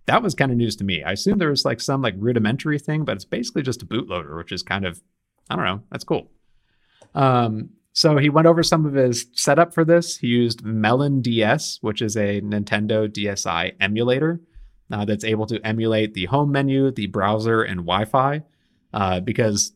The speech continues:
turns out it's way easier to fuzz systems if you can do it in parallel en masse instead of just trying to, like, pull up a web browser on your handheld Game Boy a million times in a row. Um, he used Melon D S, uh,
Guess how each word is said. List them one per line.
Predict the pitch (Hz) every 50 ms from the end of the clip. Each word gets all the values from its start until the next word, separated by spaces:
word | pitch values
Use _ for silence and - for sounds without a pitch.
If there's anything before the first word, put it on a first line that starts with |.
| _ _
turns | - 113 110 101
out | 113 107 104 104
it's | 87 - -
way | 101 101
easier | 113 110 110 104 104 117 110 98
to | 104
fuzz | - - 104 98 107 98 -
systems | 131 113 - - 120 117 113 104
if | 101 101
you | -
can | - 101 92
do | 90 98 95
it | 92 90 - _ _ _ -
in | - 98 90 90
parallel | - - 92 98 101 107 113 110 110 110 104 107 -
en | - 98 90 92 90
masse | 87 90 92 107 113 - - - - -
instead | 92 92 - - 98 85
of | 90 87 -
just | 90 90 - -
trying | - - 90 90 87 87
to, | 82 78 _ -
like, | 82 78 _ _ _ _ _ _ _ -
pull | - 98 92
up | 90 90
a | 92
web | 85 87 90 90
browser | 92 87 87 92 90 98 92 87
on | 87 87
your | 82 80 82 80 78 -
handheld | 95 90 87 85 85 87 85 80
Game | 85 87 92
Boy | 92 95 95 95
a | 95
million | 95 95 92 92 95 95
times | 92 95 90 95 98 98
in | 104 101
a | 101
row. | 101 104 107 117 117 - - - - - - - - _ _ _ _ _ _ _ _ -
Um, | 123 113 107 104 101 101 104 101 -
he | - 131
used | 120 117 117 113 110
Melon | 107 101 104 113 123 123 123
D | 117 120 117 113
S, | 117 113 - - - -
uh, | 110 101 101 101